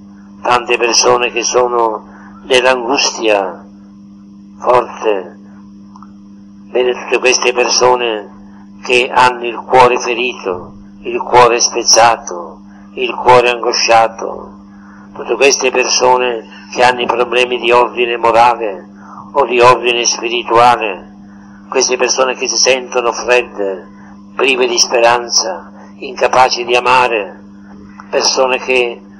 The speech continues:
non trovano pace in famiglia perché non c'è amore,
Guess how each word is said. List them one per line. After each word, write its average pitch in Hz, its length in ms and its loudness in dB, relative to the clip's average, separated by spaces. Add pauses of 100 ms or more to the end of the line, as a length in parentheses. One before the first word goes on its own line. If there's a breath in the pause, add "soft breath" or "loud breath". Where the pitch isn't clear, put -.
(140 loud breath)
non 120 240 0
trovano 120 400 2
pace 127 360 2
in 120 120 -8
famiglia 113 1120 -4
perché 120 720 -2 (180)
non 123 200 -2
c'è 120 200 0
amore, 117 600 0